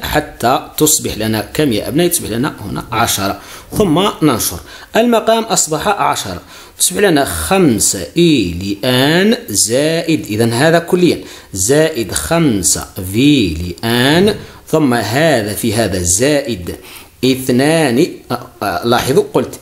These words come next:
اثنان آ إي لآن، وعندنا هذا في هذا زائد ثمانية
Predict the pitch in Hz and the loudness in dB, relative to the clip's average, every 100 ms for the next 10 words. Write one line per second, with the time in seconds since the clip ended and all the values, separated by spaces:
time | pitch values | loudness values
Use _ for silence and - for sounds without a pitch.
0 | - 123 - 117 123 165 160 107 101 113 | -2 0 0 0 2 2 2 0 0 0
1 | 131 147 156 180 202 - - 120 107 113 | 4 4 6 4 2 -2 -2 0 2 2
2 | 123 143 190 202 - - - - 147 165 | 4 4 2 -2 -10 -20 -8 2 4 6
3 | 139 95 90 131 101 110 120 135 170 190 | 4 2 -2 -2 -2 0 0 2 2 0
4 | 117 113 135 139 107 98 92 127 170 202 | -2 0 2 2 0 -2 -2 0 0 2
5 | 202 190 170 151 151 156 - - - 98 | 0 2 2 2 2 -2 -8 -18 -8 -4
6 | - 147 160 110 98 - 110 110 143 139 | 0 2 2 -2 -8 -8 -4 0 2 2
7 | 104 95 | 2 -2